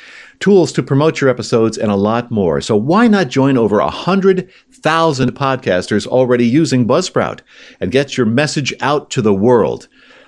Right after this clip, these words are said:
All you have to do is follow the link in the show notes and get started today. Plus, if you sign up for a paid plan, they will give you a twenty dollar Amazon gift card.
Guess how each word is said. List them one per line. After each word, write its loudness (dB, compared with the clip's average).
All 6
you 4
have 2
to -2
do 0
is -6
follow 2
the 2
link 0
in -4
the 2
show 2
notes 0
and -4
get 0
started 0
today. 0
Plus, -2
if -6
you -6
sign -2
up -4
for 0
a 0
paid -2
plan, -4
they 0
will 2
give 0
you 2
a 2
twenty -4
dollar 0
Amazon -2
gift -2
card. -4